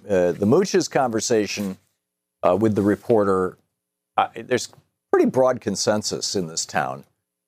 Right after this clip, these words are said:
Uh, and I'm, consensus is probably too strong a word, but I've talked to a <laughs> number of people off the record who are like, you know, "Yeah, the Mooch was probably drunk or high or something, but Steve Bannon probably not."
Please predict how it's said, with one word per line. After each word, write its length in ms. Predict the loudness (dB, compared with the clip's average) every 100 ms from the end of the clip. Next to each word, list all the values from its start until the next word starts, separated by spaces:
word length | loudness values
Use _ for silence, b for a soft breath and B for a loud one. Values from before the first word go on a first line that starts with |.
| _ _ _ _
Uh, 380 | 2 2 2 0 -6 _ _ _ _ _ -8
and 140 | -6
I'm, 260 | -2 -4 -4
consensus 600 | -2 0 0 0 -2 -4
is 60 | -2
probably 300 | -2 -2 -4
too 180 | -6
strong 280 | -4 -2 -2
a 60 | -4
word, 260 | -10 -12 -4
but 200 | -2 0
I've 160 | -2
talked 280 | 0 -2 0
to 80 | -2
a 40 | -2
<laughs> 0 |
number 280 | -2 -6 -2
of 380 | -2 -2 _ _
people 600 | 2 2 0 0 0 -2 _ _ _ _
off 280 | 0 0 0
the 160 | 0
record 500 | 2 2 2 0 0 -4 _ _ _ _
who 80 | 0
are 120 | 4
like, 340 | 4 2 0 0
you 80 | 2
know, 240 | 4 2
"Yeah, 360 | 2 2 2 0
the 100 | 0
Mooch 260 | 0 0
was 80 | -2
probably 420 | 0 0 2 0
drunk 400 | 2 2 2 0
or 120 | -2
high 260 | 2 2 2
or 120 | 0
something, 460 | -2 -4 -4 -8 -2
but 280 | 0 0 -4 _ _ _ _ _ _ _
Steve 240 | 0 2
Bannon 300 | 2 2 0
probably 340 | 0 0 2 2
not." 380 | 2 0 -4